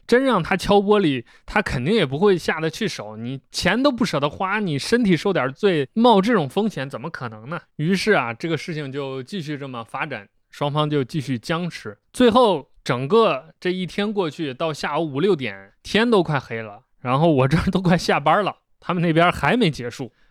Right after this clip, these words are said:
哎，也听得出来双方都非常疲惫了。估计那个邻居在屋里头关了一天，饿了一天，中午饭也没吃，然后也声嘶力竭，也着急，也喊，这个体力也消耗差不多了，也没精力掰扯了。然后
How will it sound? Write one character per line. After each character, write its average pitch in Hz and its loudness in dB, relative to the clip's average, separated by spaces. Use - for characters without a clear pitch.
哎， 147 0
也 147 4
听 233 0
得 226 2
出 - 0
来 196 6
双 208 2
方 214 2
都 226 6
非 269 2
常 170 2
疲 - -2
惫 127 2
了。 104 -12
估 175 -4
计 196 -2
那 190 -2
个 127 0
邻 135 0
居 185 2
在 175 4
屋 165 0
里 175 4
头 160 0
关 175 2
了 180 0
一 147 2
天， 156 2
饿 196 2
了 143 2
一 139 2
天， 160 -2
中 175 -4
午 139 -8
饭 151 -8
也 139 -8
没 123 -6
吃， 160 -2
然 147 0
后 175 2
也 147 2
声 190 -2
嘶 208 -2
力 190 -2
竭， 143 0
也 135 2
着 180 4
急， 165 0
也 180 2
喊， 110 -6
这 143 -4
个 139 -2
体 - -2
力 185 2
也 139 4
消 151 2
耗 170 4
差 156 -2
不 135 -6
多 156 2
了， 147 0
也 139 -10
没 127 -4
精 185 -2
力 165 -2
掰 160 2
扯 190 -2
了。 107 -8
然 170 2
后 226 4